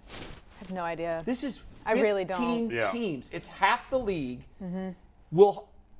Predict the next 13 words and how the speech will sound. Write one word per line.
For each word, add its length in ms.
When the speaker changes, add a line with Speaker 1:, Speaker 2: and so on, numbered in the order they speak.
Speaker 2:
is 180
looking 380
at 240
a 80
television 580
situation 580
where 120
they 140
don't 240
know 120
what's 300
gonna 180
happen. 360